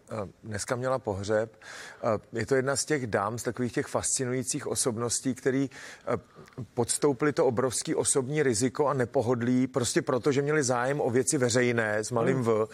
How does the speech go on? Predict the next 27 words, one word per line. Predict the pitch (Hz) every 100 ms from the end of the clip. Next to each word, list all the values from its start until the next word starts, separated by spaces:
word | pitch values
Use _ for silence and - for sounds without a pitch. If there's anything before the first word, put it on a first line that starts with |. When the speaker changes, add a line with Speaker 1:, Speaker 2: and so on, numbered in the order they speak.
| - - -
Speaker 1:
eh, | 143 123
za | 120
socialismu | 117 139 - 131 123 135
a | 143
věděli, | 139 147 143 156
že | 139
budou | 127 139 143
perzekvovány | 139 113 131 131 127 127 127
a | 123
tak. | 123 120
Ona | 139
byla | 139 147
prostě | 147 127 151
legendární, | 117 110 127 131 127 127
velmi | 127 131
společenská, | - 113 127 - 131 - 131 127 - - -
mluvčí | 131 120 - 143
Charty | 139 -
sedmdesát | 135 127 131 131 139 131
sedm. | 135 123
Byla | 123 135
to | 147
komunita | 139 139 139
lidí, | 143 127
kteří | 120 139
se | 131 151
nebáli | 123 123 131